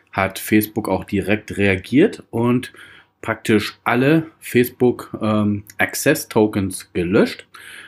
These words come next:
Das war dann auch der Grund, warum ich zum Beispiel und ihr vielleicht auch euch dann am Freitag beziehungsweise am Samstag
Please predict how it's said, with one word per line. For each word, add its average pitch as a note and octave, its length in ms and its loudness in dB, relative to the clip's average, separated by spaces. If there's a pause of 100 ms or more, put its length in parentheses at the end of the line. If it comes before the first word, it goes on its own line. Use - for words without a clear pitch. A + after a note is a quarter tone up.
Das G#2 220 -2
war G#2+ 80 4
dann G#2+ 140 4
auch G2 100 2
der G2 140 0
Grund, G#2 340 0
warum G2 460 2
ich C#3 180 0
zum G2 160 0
Beispiel F#2+ 420 -2
und G2 380 -4
ihr G2 140 0
vielleicht F2+ 400 -4
auch A2+ 360 0 (380)
euch G#2 360 0
dann G2+ 300 2
am G2 300 -4
Freitag G#2 760 -2
beziehungsweise G2 460 0
am F#2 140 0
Samstag G#2 580 0